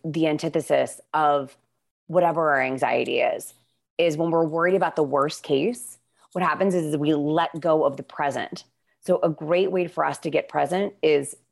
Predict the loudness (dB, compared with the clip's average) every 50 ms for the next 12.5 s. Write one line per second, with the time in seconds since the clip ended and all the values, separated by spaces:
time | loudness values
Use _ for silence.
0 | _ -8 -4 -4 -2 -2 0 2 2 2 2 0 -4 -4 -4 -4 -2 -2 0 0
1 | 0 0 0 -2 -4 -2 -2 -2 -2 -2 -8 -6 -2 0 0 0 0 -2 0 0
2 | 0 0 0 -4 -8 -6 -4 -6 -6 -6 -12 _ _ -20 -20 _ _ _ _ _
3 | _ 0 0 2 0 0 0 0 0 0 0 0 -2 -4 -2 0 0 0 -2 -2
4 | -2 -4 -4 -4 -2 -2 -2 -2 -2 -2 -4 -6 -4 -6 -8 -10 -8 -6 -4 -4
5 | -4 -4 -4 _ -4 -4 -2 -2 -2 -2 -2 -4 -6 0 0 0 -2 0 0 2
6 | 2 2 0 -4 _ _ _ _ _ -2 0 0 0 0 -2 -6 -2 0 0 2
7 | 2 2 2 0 0 0 0 0 0 -4 -2 0 0 0 0 0 0 -2 -2 -4
8 | -2 -2 -2 -2 -2 -4 -2 -2 -2 -2 -2 -6 -10 -10 -8 -6 -4 -2 -2 -2
9 | -4 -8 _ _ _ _ _ _ _ _ _ _ 0 0 2 2 0 0 -2 0
10 | 0 -2 -2 -2 -2 -2 -2 -2 -4 -4 -6 -14 -16 _ _ -10 -2 0 2 2
11 | 2 2 0 0 -2 -2 0 0 -2 -2 -2 -2 -4 -2 -2 0 0 0 -2 -2
12 | -2 -4 0 2 2 2 2 0 -2